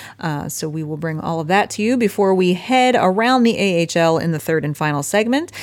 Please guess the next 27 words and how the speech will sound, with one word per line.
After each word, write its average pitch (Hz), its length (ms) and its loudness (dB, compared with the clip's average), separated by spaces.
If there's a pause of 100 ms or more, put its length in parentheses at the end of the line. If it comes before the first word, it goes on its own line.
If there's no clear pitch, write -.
(240)
where 180 220 6
we'll 170 120 2
introduce 254 440 2
you 240 80 2
to 226 100 -2
this 214 240 2
week's 208 240 -2
Player 202 320 4
of 156 220 2
the 165 80 6
Week, 208 480 -2 (140)
uh, 170 300 -2
as 165 240 -2
well 196 380 0
as, 170 580 -2
uh, 156 340 -2 (480)
the 165 280 -2
winners 175 500 2
of 156 440 0
this 165 240 0
year's 160 300 0
Hap 165 280 -2
Holmes 180 380 2
Award, 165 540 2 (420)
uh, 156 240 -2
for 165 320 -4
goaltending, 156 680 -2